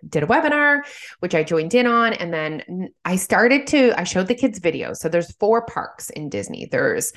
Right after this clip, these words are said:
Epcot, Magic Kingdom, Animal Kingdom, and Hollywood Studios.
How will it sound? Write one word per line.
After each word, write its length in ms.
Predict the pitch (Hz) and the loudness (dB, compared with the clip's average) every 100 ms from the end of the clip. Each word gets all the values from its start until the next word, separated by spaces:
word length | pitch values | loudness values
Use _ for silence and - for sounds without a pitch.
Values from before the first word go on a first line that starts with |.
| - - - - | -14 -20 -10 -2
Epcot, 540 | 294 294 277 269 269 - _ - | -2 0 2 4 2 -2 _ -8
Magic 400 | 185 196 220 233 | -2 0 2 0
Kingdom, 460 | 214 190 180 175 175 - | -2 -4 -2 -2 -6 -6
Animal 340 | 175 175 170 | -4 -2 -2
Kingdom, 400 | 151 156 147 147 - | -6 -8 -6 -8 -8
and 120 | 156 | -8
Hollywood 380 | 147 135 135 170 | -4 -4 -4 -2
Studios. 500 | 294 269 - - | -2 -2 -2 -8